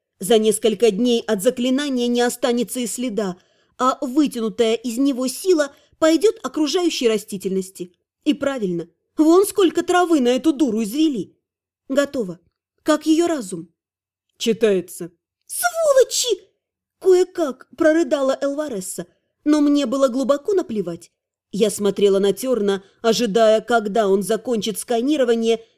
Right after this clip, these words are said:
и поделится новостями. Надо же знать, кому выдирать ноги. Выдерем. Но тут всё сложно. Если ты расслабишься, я попробую тебе показать. Я пожала плечами.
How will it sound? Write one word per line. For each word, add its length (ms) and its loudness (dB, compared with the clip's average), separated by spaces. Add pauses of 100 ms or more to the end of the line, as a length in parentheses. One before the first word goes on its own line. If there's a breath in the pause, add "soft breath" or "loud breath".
(140 soft breath)
и 240 2
поделится 580 -2
новостями. 720 -6 (520)
Надо 420 0
же 100 -4
знать, 400 -2
кому 320 4
выдирать 440 -2
ноги. 460 -4 (720)
Выдерем. 600 -2 (480)
Но 260 4
тут 220 0
всё 160 0
сложно. 520 -2 (580)
Если 420 0
ты 180 0
расслабишься, 800 -2
я 240 2
попробую 460 0
тебе 200 0
показать. 560 -4 (600)
Я 200 -2
пожала 360 -4
плечами. 640 -8